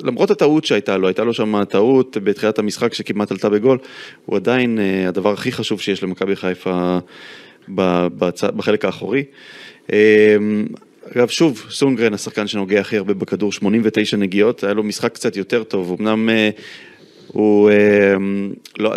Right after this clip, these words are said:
עדיין לא עושה הרבה פעולות מכריעות, אבל היום, אה, שתי מסירות מפתח, דריבל,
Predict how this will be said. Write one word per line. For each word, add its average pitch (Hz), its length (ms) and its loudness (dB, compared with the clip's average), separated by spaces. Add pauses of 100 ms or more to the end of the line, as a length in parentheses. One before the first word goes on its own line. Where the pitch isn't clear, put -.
(160)
עדיין 127 240 -2
לא 127 100 2
עושה 127 220 -2
הרבה 110 180 -2
פעולות 110 380 0
מכריעות, 110 540 2
אבל 98 180 0
היום, 104 320 2
אה, 95 120 2
שתי - 180 -6
מסירות 98 340 -4
מפתח, 135 560 -2 (400)
דריבל, 127 580 2